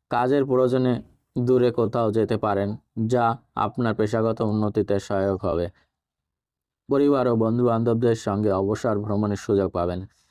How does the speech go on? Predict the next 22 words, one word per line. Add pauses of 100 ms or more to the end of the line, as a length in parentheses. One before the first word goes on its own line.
(160)
পরামর্শ,
যাত্রার
আগে
সমস্ত
প্রস্তুতি
নিশ্চিত
করুন
এবং
খরচের
দিকে
নজর
রাখুন। (760)
রাশিফল
অনুযায়ী (300)
বিশেষ
সময়। (180)
শুভ
সময়
মার্চ, (180)
জুলাই
এবং
নভেম্বর।